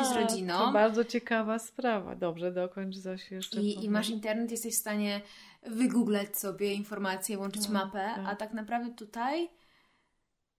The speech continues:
Speaker 1: nawet nie jesteś w stanie do końca poinfor-, poinformować bliskich, że się wszystko udało. Nagle kontakt
Speaker 2: Wyjeżdżając z
Speaker 1: się
Speaker 2: Warszawy,
Speaker 1: urywa.
Speaker 2: wylatując, ze mną nikt nie miał nikt kontaktu, ale ja nie ja z nikim. Jeszcze wracając właśnie do komunikacji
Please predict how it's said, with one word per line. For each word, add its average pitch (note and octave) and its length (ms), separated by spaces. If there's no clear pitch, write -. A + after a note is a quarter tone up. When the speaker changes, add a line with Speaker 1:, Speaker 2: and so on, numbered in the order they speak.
Speaker 1:
nawet B3 260
nie C4 140
jesteś D#4 360
w - 60
stanie D#4 460
do E4 80
końca D#4 300
poinfor-, C#4 600
poinformować B3 720
bliskich, A#3 540
że - 120
się - 160
wszystko - 340
udało. E3 600
Nagle B3+ 360
kontakt - 160
Speaker 2:
Wyjeżdżając A#3+ 800
z G#3+ 60
Speaker 1:
się - 60
Speaker 2:
Warszawy, G#3+ 480
Speaker 1:
urywa. G3+ 120
Speaker 2:
wylatując, G#3 680
ze A3+ 100
mną A3+ 160
nikt A3+ 220
nie A#3 60
miał A#3+ 120
nikt A#3+ 200
kontaktu, A#3 480
ale G#3+ 120
ja A#3+ 80
nie B3 140
ja A3+ 140
z - 120
nikim. F3+ 380
Jeszcze G#3+ 260
wracając G#3+ 420
właśnie G#3 260
do G3 120
komunikacji F#3+ 960